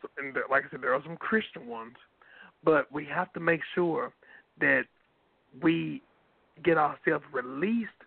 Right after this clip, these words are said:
from that stuff. 'Cause when you hold on to it, it can do, it can do something to you mentally, emotionally, and also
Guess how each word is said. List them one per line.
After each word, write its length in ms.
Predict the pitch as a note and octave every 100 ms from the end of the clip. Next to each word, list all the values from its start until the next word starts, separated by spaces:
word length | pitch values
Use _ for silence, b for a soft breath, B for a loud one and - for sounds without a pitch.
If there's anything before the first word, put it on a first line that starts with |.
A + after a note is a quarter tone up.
| B B
from 120 | -
that 180 | D#3+ D3+
stuff. 180 | - D#3+
'Cause 180 | D#3+ B2+
when 160 | B2 D3+
you 100 | D3+
hold 320 | - F#3 G3
on 200 | F3+ D#3 -
to 140 | G3+
it, 100 | F3+
it 140 | - F#3+
can 140 | E3
do, 240 | D#3+ F3 F#3
it 120 | F#3+
can 100 | G3
do 180 | D3+ G3
something 360 | - E3 - C3+ -
to 80 |
you 160 | D#3 B2
mentally, 540 | B2 E3+ A3 - G#2+ - _ _ _ _
emotionally, 760 | D#3 D3 C#3 G#3+ - A#3+ - G#2 - B B B B
and 140 | D3 D3
also 360 | D3 F3+ F#3+